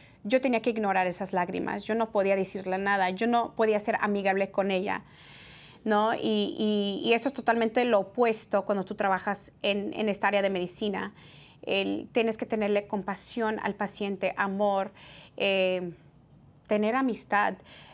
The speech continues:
pero aquí era totalmente lo opuesto, tenía que ser fría con ella. Y recuerdo que esa mañana la encargada me dijo, "Patricia,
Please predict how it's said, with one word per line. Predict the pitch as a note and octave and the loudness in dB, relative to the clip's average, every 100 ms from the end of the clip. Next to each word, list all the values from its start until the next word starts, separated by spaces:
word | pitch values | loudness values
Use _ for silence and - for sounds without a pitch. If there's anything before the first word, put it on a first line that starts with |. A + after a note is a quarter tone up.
| - | 0
pero | A3 G#3+ G#3 G3 | 2 4 4 4
aquí | G#3+ G#3+ A#3+ | 0 2 0
era | A#3+ | 2
totalmente | G#3+ G#3 G#3 G3+ G#3 | 0 0 0 0 0
lo | G#3 F#3 | 0 0
opuesto, | - F#3+ F#3+ F#3 | 0 -2 -2 -4
tenía | G3+ G3 | -2 -2
que | A3+ | -4
ser | G#3+ | -4
fría | - - - A#3+ A#3 G#3 | -8 -12 -4 0 2 0
con | - F#3 | 0 0
ella. | F#3 E3+ F3 G#3 - - - - - - - - - - | 0 0 -2 -4 -14 -20 -20 -20 -20 -20 -20 -20 -6 2
Y | A#3+ | 4
recuerdo | B3 C4+ C4 C#4+ | 4 4 4 4
que | C#4 | 2
esa | A#3+ B3+ | 2 2
mañana | A#3 G#3+ G3 G#3 | 2 2 4 4
la | G3+ | 2
encargada | G3 G3 F#3+ G3 | 2 4 4 4
me | G3 | 2
dijo, | F#3 F#3 G3 | 0 -2 -2
"Patricia, | F#3+ G3+ G#3 - F#3 | -2 -2 -4 0 -2